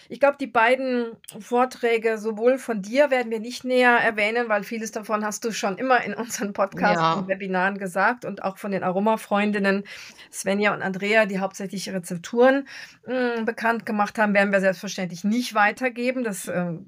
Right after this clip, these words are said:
Speaker 1: do-, dürfen und wollen wir gar nicht. Lass uns mal kurz die liebe Manuela erwähnen. Die
Speaker 2: Oh
Speaker 1: hat einen
Speaker 2: ja.
Speaker 1: sehr berührenden Vortrag gemacht über ihre Arbeit mit, äh, ja,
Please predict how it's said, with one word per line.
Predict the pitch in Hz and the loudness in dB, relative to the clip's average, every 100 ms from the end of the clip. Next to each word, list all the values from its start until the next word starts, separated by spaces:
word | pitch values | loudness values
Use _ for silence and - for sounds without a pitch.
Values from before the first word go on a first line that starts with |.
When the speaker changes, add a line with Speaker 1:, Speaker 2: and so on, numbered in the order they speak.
| - - | -20 -4
Speaker 1:
do-, | 170 165 | 0 0
dürfen | 170 196 196 | 2 0 2
und | 190 170 | 2 4
wollen | 165 196 | 2 4
wir | 233 | 2
gar | 220 208 214 | 4 2 2
nicht. | 233 - - - - - - | 0 -4 -14 -14 -16 -20 -4
Lass | 196 190 | -2 0
uns | 190 202 | -2 0
mal | 185 | 0
kurz | 208 190 - | 0 -2 -2
die | 190 | -4
liebe | 175 196 196 | -2 -6 -4
Manuela | 185 180 180 247 269 185 180 - | -4 -4 -6 0 2 2 -6 -8
erwähnen. | 196 180 175 202 208 | -4 -2 -2 -2 -4
Die | 202 | 0
Speaker 2:
Oh | 180 | 4
Speaker 1:
hat | 180 | 6
einen | |
Speaker 2:
ja. | 180 170 | 6 6
Speaker 1:
sehr | 170 175 | 6 4
berührenden | 196 196 190 185 180 175 - - - | 2 -6 -2 -2 -4 -8 -10 -20 -20
Vortrag | _ - 202 196 196 185 | _ 2 2 4 -4 -2
gemacht | 202 190 - | -2 -2 -4
über | - 190 190 | -10 -2 -2
ihre | 190 180 - | 0 -2 2
Arbeit | 185 214 220 214 | 4 4 2 2
mit, | 196 180 - | -8 -8 -14
äh, | 175 196 _ | -14 -14 _
ja, | 208 180 180 | -6 -4 -4